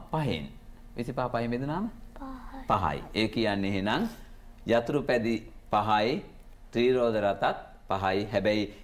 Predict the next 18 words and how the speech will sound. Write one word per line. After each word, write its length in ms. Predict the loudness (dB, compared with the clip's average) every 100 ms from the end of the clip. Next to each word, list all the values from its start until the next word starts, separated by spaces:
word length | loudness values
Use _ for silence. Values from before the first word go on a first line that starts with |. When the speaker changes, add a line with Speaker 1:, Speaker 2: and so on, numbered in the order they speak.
| 0
Speaker 1:
යතුරු 320 | 2 4 2
පැදි 240 | 0 0
දෙකක් 540 | 2 2 4 2 -2 -4
වැඩියෙන් 520 | -6 2 2 2 0
තියෙනවා 360 | 0 2 2 2
කියන 280 | 0 0
නිසා 300 | 0 2 2 2 -2
ඒ 180 | -4 0
පැත්තට 360 | 0 0 -4
දෙකක් 220 | -2 -2 -2 -2
දාන්න. 320 | -2 -2 -2
එතකොට 280 | -2 -2 0
එහෙනම් 220 | 0 -2
මෙතන 260 | -4 -4 -4
තියෙන 200 | -2 -2
යතුරු 260 | -2 0
පැදි 240 | 0 0 0
ගාන 420 | 0 0 -2